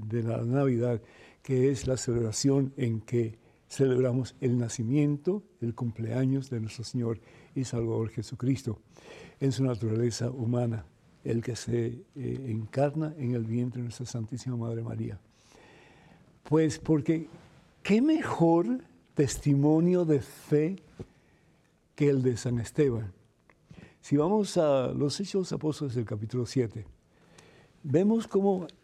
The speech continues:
este hombre que aceptó a Jesús en su vida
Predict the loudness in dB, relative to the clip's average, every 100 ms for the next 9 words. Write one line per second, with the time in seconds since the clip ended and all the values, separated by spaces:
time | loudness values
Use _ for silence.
0 | _ -4 -2 0 0 0 2 4 4 4
1 | 2 0 -2 -12 -20 _ _ _ _ _
2 | _ _ _ _ -2 2 2 0 -4 -2
3 | -2 0 -2 0 -2 2 2 2 -4 -10
4 | -2 -2 0 0 0 0 0 -2